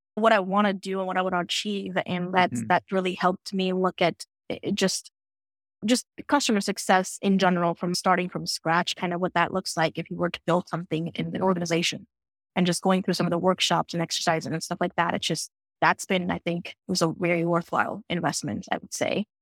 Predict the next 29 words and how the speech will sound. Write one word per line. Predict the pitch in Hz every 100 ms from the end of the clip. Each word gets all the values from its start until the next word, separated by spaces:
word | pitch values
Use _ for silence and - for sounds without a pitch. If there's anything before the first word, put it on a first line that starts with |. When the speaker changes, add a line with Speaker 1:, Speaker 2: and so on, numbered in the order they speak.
| _ _
Speaker 1:
That | 185 185
just | 175 -
come | 180
to | -
my | -
mind. | - - 80 - _ _ _ _ _ _ _ -
Speaker 2:
I | 131
love | 180 127
that. | 107 -
Uh, | 113 110 110 -
we'll | 123
make | 135
sure | 131
to | 127 117
include | 107 117
that | 107 110 113
link | 110 120 - _ _ -
i-, | 123 _
in | 127
the | 113
show | 202
Speaker 1:
Yeah. | -
Speaker 2:
notes | 240 -
as | 110 -
well. | 107 107 _ _ _ _ _ _ 147
All |
right, | 143 131 -
next | 139
question. | - 127 - 113 107